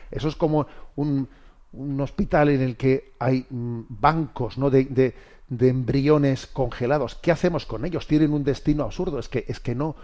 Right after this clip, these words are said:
no, no es posible darles un destino a todos esos embriones congelados, ¿no? Me decía este hombre, "Yo paso por allí y le-, y les toco la, y les toco la bocina", ¿no?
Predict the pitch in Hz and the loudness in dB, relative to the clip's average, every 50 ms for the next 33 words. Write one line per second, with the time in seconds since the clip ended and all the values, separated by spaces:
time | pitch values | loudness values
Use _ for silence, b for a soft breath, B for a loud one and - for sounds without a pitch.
0 | B B B B - 123 123 135 135 - 127 - - - 123 120 131 147 - - | B B B B -6 -6 -6 -6 -6 -10 -14 -16 -10 -8 -4 -2 -2 -2 -2 -4
1 | - 127 - - - 214 190 156 139 120 120 131 131 127 131 123 - - 135 131 | -6 -6 -4 -2 -4 -2 0 0 0 2 2 0 0 0 -2 -2 -2 -2 -6 -4
2 | 117 120 113 - - 202 220 208 165 - - 120 120 123 - 131 123 - 127 127 | -4 -4 -6 -4 -4 -4 -2 -2 -4 -4 -4 -4 -4 -4 -4 -4 -4 -2 -4 -4
3 | - - B B B B B B B B 131 127 123 127 135 131 131 120 - - | -4 -6 B B B B B B B B -4 -2 0 0 0 0 -2 -6 -6 -8
4 | 123 120 - 127 120 117 110 104 101 123 143 143 B B B B B B B - | -10 -4 -2 -2 0 0 -2 -2 -4 -6 -6 -8 B B B B B B B -10
5 | 98 107 - 117 135 123 - - 131 123 117 104 98 123 139 135 170 143 165 151 | -8 -8 -2 -2 -2 -2 2 0 0 0 0 -2 -2 -2 0 0 2 2 2 0
6 | 160 156 160 170 170 170 147 131 - - 123 117 120 110 - - 165 - 175 151 | 2 2 2 2 2 2 0 0 -2 -2 -4 -4 -4 -4 -2 -2 0 2 2 2
7 | 123 113 - - 120 117 110 110 - 165 165 - 175 143 113 101 104 104 - 160 | 2 0 -2 -2 -4 -2 -2 -2 -2 -2 0 2 2 2 2 -2 -4 0 2 2
8 | 151 131 98 92 110 139 175 | 2 2 -2 -4 -6 -6 -6